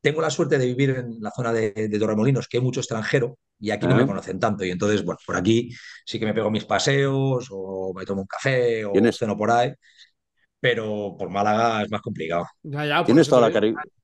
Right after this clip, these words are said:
Speaker 2: tienes toda la carihuela y esto. Por cierto, que Málaga,
Speaker 1: Claro.
Speaker 2: es verdad que desde hace años, eh, desde hace ya un tiempo en el metro y todo esto, es, y-, siempre se decía, ¿no? Que Málaga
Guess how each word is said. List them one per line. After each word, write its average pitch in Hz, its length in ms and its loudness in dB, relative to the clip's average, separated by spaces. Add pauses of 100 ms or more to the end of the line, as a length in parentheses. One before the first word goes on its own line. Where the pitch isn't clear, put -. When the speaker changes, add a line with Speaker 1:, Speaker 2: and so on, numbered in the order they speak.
(220)
Speaker 2:
tienes 110 300 0
toda 120 140 4
la 110 100 2
carihuela 104 460 2
y 110 80 -2
esto. 120 260 -4 (220)
Por 95 160 0
cierto, 139 280 4
que 95 120 0
Málaga, 127 480 4
Speaker 1:
Claro. 131 60 -6
Speaker 2:
es 117 260 -2
verdad 135 260 0
que 131 140 -2
desde 113 260 -4
hace 139 220 -2
años, 147 420 -2 (360)
eh, 107 240 2
desde 92 280 -2
hace 113 240 2
ya 117 200 4
un 110 140 -6
tiempo 131 360 2
en 104 60 -2
el 107 80 -4
metro 120 260 -6
y 110 60 -6
todo 127 120 2
esto, 151 260 4 (260)
es, - 400 -2 (260)
y-, - 220 -14 (220)
siempre 151 360 2
se 147 120 2
decía, 135 300 2
¿no? 143 140 -2
Que 131 100 -2
Málaga 131 340 0